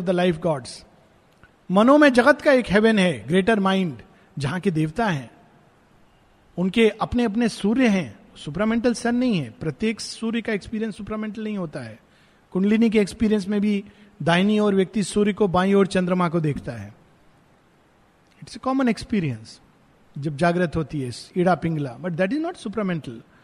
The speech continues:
तो ये तीनों के, स्वर्ग और उनके सूर्य को अशुपति देख रहे हैं, साथ ही क्या देख रहे हैं? The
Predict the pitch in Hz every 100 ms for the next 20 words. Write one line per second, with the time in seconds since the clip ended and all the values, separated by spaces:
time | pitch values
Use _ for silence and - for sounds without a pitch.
0 | _ _ _ _ _ _ - 170 170 226
1 | 254 - 202 240 294 311 277 302 202 202
2 | 151 120 - - 175 160 - 226 277 294
3 | 233 226 233 285 254 - 277 311 277 240
4 | 247 233 226 233 214 175 220 269 302 -
5 | - - 196 233 311 294 294 262 254 220
6 | 220 175 185